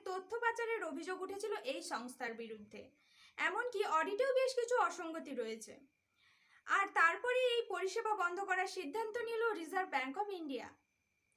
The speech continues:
এবার বলি, যে টাকা Paytm-এ রয়েছে সে টাকার কি হবে। আরবিআই জানিয়েছে Paytm অ্যাকাউন্টে টাকা জমা থাকলে তা ব্যবহার করতে পারবেন গ্রাহকরা,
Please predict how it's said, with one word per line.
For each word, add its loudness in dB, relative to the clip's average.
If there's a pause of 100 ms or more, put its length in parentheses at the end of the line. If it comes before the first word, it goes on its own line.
(280)
এবার 0
বলি, 0 (120)
যে -4
টাকা 0 (120)
Paytm-এ -4
রয়েছে -2
সে -6
টাকার -2 (100)
কি -4
হবে। -8 (1000)
আরবিআই 6
জানিয়েছে 0 (120)
Paytm -2
অ্যাকাউন্টে 0 (140)
টাকা 0
জমা 0
থাকলে -6
তা -4
ব্যবহার 0
করতে -2
পারবেন -2
গ্রাহকরা, -4